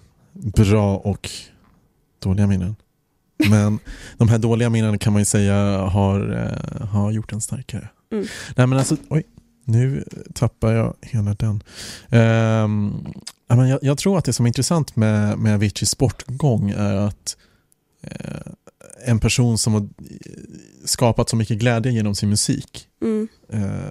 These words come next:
Speaker 1: alltså att man kombinerar liksom den, de två känslorna, liksom sorg och så här partyglädje.
Speaker 2: Alltså
Speaker 1: Liksom det
Speaker 2: eufori typ. Ja.
Speaker 1: Ja, det blir en sån, eh, eh,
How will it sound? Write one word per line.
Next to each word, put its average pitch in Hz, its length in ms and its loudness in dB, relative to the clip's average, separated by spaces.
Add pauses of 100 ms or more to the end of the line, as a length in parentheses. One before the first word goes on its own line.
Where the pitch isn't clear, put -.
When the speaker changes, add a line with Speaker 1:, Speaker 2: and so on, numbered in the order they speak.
(100)
Speaker 1:
alltså 113 160 -2
att 110 180 0
man 110 100 2
kombinerar 110 420 2
liksom 104 280 0
den, 104 360 2 (840)
de 110 260 4
två 104 200 -2
känslorna, 107 440 2
liksom 101 220 0
sorg 101 420 2
och - 500 -6 (520)
så - 120 -2
här - 320 0 (300)
partyglädje. 110 800 2
Speaker 2:
Alltså - 160 -2
Speaker 1:
Liksom 220 100 6
det 220 80 4
Speaker 2:
eufori 220 380 -2
typ. - 360 -14
Ja. 226 120 0
Speaker 1:
Ja, 123 320 2 (200)
det 127 180 2
blir 123 180 4
en 113 80 2
sån, 113 300 0
eh, 107 260 -8 (800)
eh, - 260 -10